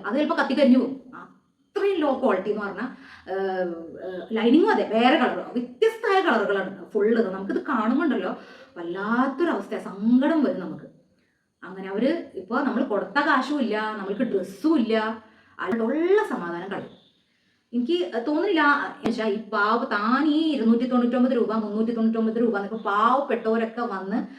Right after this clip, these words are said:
ഇത്ര രൂപയ്ക്ക് നമുക്ക് അത് അവർക്ക് ചിലപ്പോ അഫോർഡ് ചെയ്യാൻ പറ്റൂല. എന്ന് വെച്ചാ അത്ര കാശാണ് ഇപ്പോഴത്തെ ഓരോരോ ഡ്രസ്സുകൾ. അപ്പൊ അവർക്ക് ഇതൊക്കെ കാണുമ്പോ അവർക്ക് സമാധാനമായിരിക്കാം.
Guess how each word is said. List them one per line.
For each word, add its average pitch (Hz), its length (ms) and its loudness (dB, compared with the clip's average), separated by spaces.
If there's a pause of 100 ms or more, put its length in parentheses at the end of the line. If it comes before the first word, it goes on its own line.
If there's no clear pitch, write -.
(220)
ഇത്ര 294 220 0
രൂപയ്ക്ക് 240 340 2
നമുക്ക് 262 560 0
അത് 254 160 -4
അവർക്ക് 320 220 0
ചിലപ്പോ 415 200 2
അഫോർഡ് 392 440 4
ചെയ്യാൻ 392 160 2
പറ്റൂല. 339 280 0
എന്ന് 202 220 -6
വെച്ചാ 262 120 -6
അത്ര - 680 -4
കാശാണ് 226 320 2
ഇപ്പോഴത്തെ 202 260 -4
ഓരോരോ 196 200 -2
ഡ്രസ്സുകൾ. 190 340 -6
അപ്പൊ 185 140 -8
അവർക്ക് 226 240 -2
ഇതൊക്കെ 277 180 -4
കാണുമ്പോ 302 260 -2
അവർക്ക് 302 200 -4
സമാധാനമായിരിക്കാം. 302 760 -4